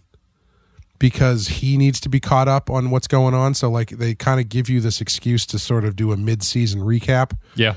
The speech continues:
Speaker 1: of everything that's happening.
Speaker 2: Just by
Speaker 1: In
Speaker 2: having
Speaker 1: case
Speaker 2: everyone
Speaker 1: you
Speaker 2: come in and talk to him and explain their situation
Speaker 1: Yeah,
Speaker 2: one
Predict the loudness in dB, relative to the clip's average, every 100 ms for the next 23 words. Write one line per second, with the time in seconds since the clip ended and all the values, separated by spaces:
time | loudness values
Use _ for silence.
0 | -2 -2 -2 -4 0 0 0 -4 -2 0
1 | 0 2 0 0 0 0 2 2 4 4
2 | 4 4 4 4 2 2 0 0 0 0
3 | 0 0 0 0 -4 -4 -2 0 0 -2
4 | -4 -6 -6 -2 0 0 2 4 4 2